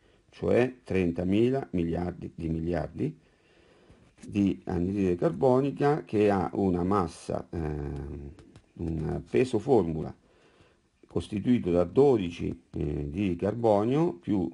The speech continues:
dodici, eh, sedici per due trentadue, più dodici fa quarantaquattro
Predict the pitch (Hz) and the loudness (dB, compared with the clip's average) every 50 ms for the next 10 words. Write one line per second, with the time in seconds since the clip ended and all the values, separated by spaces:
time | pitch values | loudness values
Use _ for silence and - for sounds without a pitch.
0 | - - - - 85 101 110 110 101 92 - - - 87 82 - - 95 82 80 | -8 -10 -8 -4 0 2 2 4 4 2 0 -2 -4 -6 -6 -6 -6 -6 -6 -4
1 | 78 - 90 85 85 82 85 - - - 131 110 107 95 82 - 82 82 90 87 | -2 -2 0 0 0 0 -2 -4 -2 0 0 2 0 -2 -4 -4 -4 -4 -4 -2
2 | 95 113 110 92 80 - 87 90 90 90 90 127 143 131 135 147 151 160 165 - | -2 0 0 0 0 0 0 -2 0 0 0 0 0 0 0 0 2 0 0 -2
3 | - - 156 156 156 98 92 85 82 85 82 - - 107 - 90 82 80 - 104 | -4 -4 -4 -4 0 0 0 0 0 -2 -4 -4 -8 -8 -6 -6 -8 -4 -2 0
4 | 104 104 95 87 85 82 - - - 85 78 76 - - - - 76 69 - | 0 2 0 0 -2 -2 -4 -4 -2 -2 -4 -4 -6 -8 -10 -10 -10 -10 -12